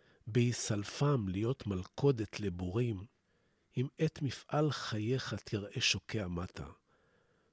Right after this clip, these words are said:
ושוב תחל לבנות אותו מן השברים,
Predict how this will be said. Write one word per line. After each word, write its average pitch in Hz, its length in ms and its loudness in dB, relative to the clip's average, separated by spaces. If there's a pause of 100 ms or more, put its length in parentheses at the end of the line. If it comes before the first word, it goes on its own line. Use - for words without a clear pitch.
(100)
ושוב 104 600 4 (420)
תחל 127 580 4
לבנות 98 520 0
אותו 101 240 -2
מן 85 180 -2
השברים, 87 720 -2